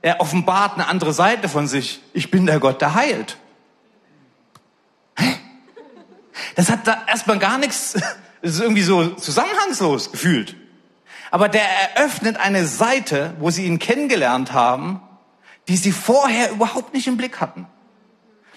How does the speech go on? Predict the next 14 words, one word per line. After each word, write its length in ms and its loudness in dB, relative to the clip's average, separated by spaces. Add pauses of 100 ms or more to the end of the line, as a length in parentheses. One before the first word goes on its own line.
(680)
Es 220 0
gibt 400 -2
Dinge, 380 2 (300)
die 120 -2
können 500 0
wir 420 2 (500)
nur 840 2 (1080)
in 320 2
Enttäuschungen 1000 0
lernen. 480 -2 (1500)
Nur 240 2
in 100 0
schwierigen 460 2
Situationen. 760 -2